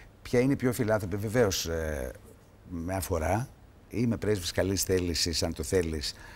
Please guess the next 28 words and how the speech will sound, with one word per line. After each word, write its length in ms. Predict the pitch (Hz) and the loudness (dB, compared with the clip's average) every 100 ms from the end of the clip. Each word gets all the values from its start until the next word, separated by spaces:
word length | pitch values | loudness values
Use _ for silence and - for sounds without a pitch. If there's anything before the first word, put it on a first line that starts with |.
| - - | -20 -16
ε, 100 | - 101 - 78 82 82 90 92 | -10 -10 -8 -10 -10 -8 -8 -2
για 340 | 107 101 92 - - | 2 4 2 -2 -4
την, 340 | 90 90 87 | -2 0 0
ε, 180 | 82 82 | 0 0
για 180 | 90 95 | 0 0
το 100 | 92 | 0
παιδικό 280 | 90 82 104 | -2 0 0
χαμόγελο 420 | 104 95 92 85 | 2 2 0 0
της 120 | - | -2
Κύπρου. 400 | - 82 98 143 - - - - - - - - - | -4 -2 0 -2 -4 -20 -20 -20 -20 -20 -20 -20 -4
Και 100 | - | -2
κάνουμε 340 | 117 113 104 98 | 4 6 6 4
μια 180 | 101 | 4
σειρά 220 | 85 95 92 | 4 4 4
από 160 | 85 | 2
ενέργειες 400 | 87 90 87 82 | -4 -2 -2 -4
γι' 80 | 67 | -6
αυτό. 400 | - - 107 151 - - - - - - - - | -6 -2 -2 -2 -8 -20 -20 -18 -18 -18 -20 -4
Ε, 680 | 101 98 98 98 98 95 87 78 - - - 76 80 80 | 0 2 2 2 2 0 -2 -6 -16 -14 -6 -6 -4 -2
είμαι 460 | 120 127 123 113 95 | 0 2 2 0 2
πρέσβης 340 | 113 113 - | 2 2 0
καλής 300 | 98 101 107 | 0 0 2
θέλησης 920 | 110 101 101 92 - 95 85 - - - | 2 4 2 0 2 0 2 -2 -4 -8
για 640 | 92 98 95 92 90 87 82 - - | -4 0 2 2 2 0 -2 -10 -6
τα, 340 | 87 80 71 - - - - - - - - - | -4 -2 -6 -10 -20 -20 -20 -20 -20 -20 -20 -6
τους 200 | 87 98 | 0 0
αναξιοπαθούντες 880 | 90 - 82 80 95 92 98 87 - | 0 0 -2 -2 -4 -4 -4 -4 -8
στο 480 | - - 85 82 | -10 -6 -4 -4